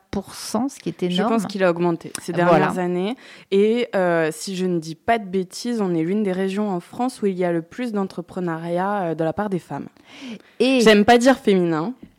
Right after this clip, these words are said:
Speaker 2: Euh, je pourrais peut-être revenir là-dessus, mais, euh, à part des femmes, euh,
Speaker 1: Intéressant. Alors,
Speaker 2: <laughs>
Speaker 1: justement, pourquoi on s'est souvent posé la question, et, et ça serait bien que des, des, des professionnels, que ce soit des sociologues, que ce soit des,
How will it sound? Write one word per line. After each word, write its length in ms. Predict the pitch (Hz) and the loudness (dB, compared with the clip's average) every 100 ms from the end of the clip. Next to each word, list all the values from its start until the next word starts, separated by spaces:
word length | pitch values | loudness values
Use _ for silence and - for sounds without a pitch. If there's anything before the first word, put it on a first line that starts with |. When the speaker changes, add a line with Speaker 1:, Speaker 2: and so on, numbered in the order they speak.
| - | -10
Speaker 2:
Euh, 200 | 156 156 | -6 -6
je 100 | 156 | -8
pourrais 240 | - 170 | -12 -12
peut-être 360 | 160 220 214 - | -6 -6 -6 -10
revenir 500 | 160 165 156 160 160 | -6 -4 -2 -2 -2
là-dessus, 400 | 160 156 - 226 | -6 -8 -6 -2
mais, 260 | 254 160 156 | -2 -2 -6
euh, 100 | - - | -8 -12
à 40 | |
part 220 | - 196 180 | -6 -6 -4
des 100 | 160 | -6
femmes, 360 | - 196 208 | -6 -4 -4
euh, 140 | 165 - 196 196 _ - | -4 -8 -12 -16 _ -4
Speaker 1:
Intéressant. 600 | 269 - 208 185 165 147 | 0 2 2 2 2 0
Alors, 260 | - 196 185 | 0 2 2
Speaker 2:
<laughs> 60 | 185 | 2
Speaker 1:
justement, 560 | 233 196 277 247 208 - | 2 2 2 2 2 0
pourquoi 640 | 226 220 - 240 262 302 - | -2 -2 2 4 6 2 -2
on 80 | 202 | -6
s'est 160 | - 214 | -4 -6
souvent 280 | 233 247 | -2 -4
posé 260 | 233 214 208 | 0 0 0
la 100 | 190 | 0
question, 480 | 190 185 226 220 202 | -2 -4 -4 -4 -4
et, 200 | 165 175 | -2 0
et 60 | 170 | 0
ça 120 | 185 | -2
serait 240 | 175 190 180 | -2 0 0
bien 320 | 185 233 220 | 2 0 0
que 220 | - 160 | -2 -4
des, 220 | 147 156 | -2 -4
des, 180 | 147 143 | -2 -2
des 120 | 151 | -4
professionnels, 800 | - 175 156 156 - 165 220 190 | -2 -2 -2 -4 -4 -4 -4 -4
que 120 | 151 | -8
ce 100 | - | -12
soit 220 | 135 147 | -8 -6
des 160 | 147 135 | -6 -8
sociologues, 960 | - 139 - 139 156 180 180 180 151 147 | -8 -14 -6 0 2 4 2 0 -6 -10
que 140 | 139 | -12
ce 120 | - | -14
soit 260 | - 147 147 | -10 -8 -6
des, 280 | 143 147 | -4 -6